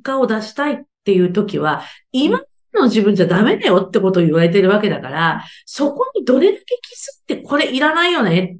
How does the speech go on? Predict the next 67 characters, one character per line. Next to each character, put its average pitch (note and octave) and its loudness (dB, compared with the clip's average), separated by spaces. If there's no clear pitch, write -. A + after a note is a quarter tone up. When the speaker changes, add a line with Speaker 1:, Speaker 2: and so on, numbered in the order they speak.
Speaker 1:
っ - -20
て F#3 0
す F#3 -2
っ - -2
ぽ D4+ 0
っ - -16
て F3 4
い E3+ 2
く E3+ -4
か E3+ -2
っ - -8
て D#3 -2
い - 2
う、 A3+ 2
Speaker 2:
な A3 4
る D#3 2
ほ F#3+ 6
ど。 - -4
Speaker 1:
そ - -2
れ G4 4
が B4+ 2
や C#5 0
っ - -6
ぱ B3+ 0
大 C4 0
事 A#3+ -4
で、 E3 2
で、 E3 -4
そ C4+ -2
れ F#4 4
を B4 2
や B4 2
る C5 -12
に G#4 0
は F3 -2
怖 C#4 -2
い - -20
け D#3 -4
ど、 E3+ 2
な B3 4
り E4+ 4
ふ - -8
り F#4+ 6
構 A#3+ 0
わ F4 4
ず G#3 2
い G3 0
か C4+ 2
な D#4+ -2
い F#3+ 0
と、 G3+ 2
そ - -4
れ - -6
を - -4
ね、 E4+ 0
一 B3 -2
生 F#4+ 6
握 G4 4
り F#4+ 6
し A4 0
め F#4 2
て G3+ 0
死 - -2
ぬ D#4+ 2
時 F#4+ 2
に、 F#3 0
あ、 F3 -10